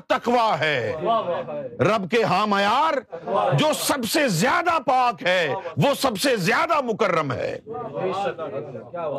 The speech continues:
وہاں معیار کیا ہے؟ کسی کی بھی اولاد ہو تم، ادھر حسب نسب چلتا نہیں، ادھر تو میزان ہے۔ یہ سیدنا گوھر شاہی کی تعلیم ہے۔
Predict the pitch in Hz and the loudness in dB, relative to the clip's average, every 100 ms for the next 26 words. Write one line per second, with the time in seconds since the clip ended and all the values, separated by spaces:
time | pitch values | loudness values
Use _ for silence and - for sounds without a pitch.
0 | - 151 190 233 202 214 233 180 190 185 | -2 0 2 2 2 2 0 0 2 2
1 | 262 330 - 175 196 180 165 175 151 - | 0 -2 -4 -10 -4 -2 -2 -2 -4 -2
2 | 208 262 294 302 277 269 208 190 180 143 | 0 2 2 2 2 2 2 2 2 0
3 | 131 151 175 185 165 160 156 185 233 - | -2 -4 -4 -4 -4 -4 0 2 2 2
4 | 190 269 226 226 240 170 202 165 170 143 | 0 0 0 2 0 2 0 2 2 2
5 | 110 110 - 539 571 - 160 165 170 196 | -2 -6 -8 -8 -10 -12 -8 0 2 2
6 | 165 208 190 185 165 160 135 110 104 95 | 2 0 2 2 2 0 0 0 -2 -2
7 | - - - _ _ 208 220 - - - | -8 -14 -20 _ _ -18 -16 -18 -20 -20
8 | _ _ 135 139 165 175 185 175 160 170 | _ _ -4 0 0 0 0 0 2 0
9 | 170 175 151 131 120 110 - 107 139 | 0 0 0 0 0 0 -2 -4 -4